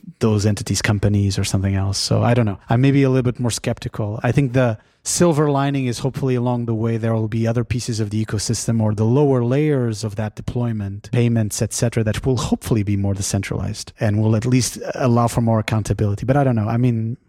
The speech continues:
I'm just maybe being too structural in my strategic thinking to say there's no way for the types of experiences we're talking about. Maybe there is a way. Maybe someone is gonna show us the way.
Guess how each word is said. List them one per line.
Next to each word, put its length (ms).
I'm 140
just 200
maybe 240
being 460
too 140
structural 480
in 80
my 100
strategic 460
thinking 320
to 100
say 540
there's 240
no 100
way 480
for 220
the 80
types 260
of 80
experiences 480
we're 60
talking 260
about. 260
Maybe 220
there 140
is 120
a 60
way. 260
Maybe 220
someone 340
is 80
gonna 160
show 260
us 140
the 100
way. 240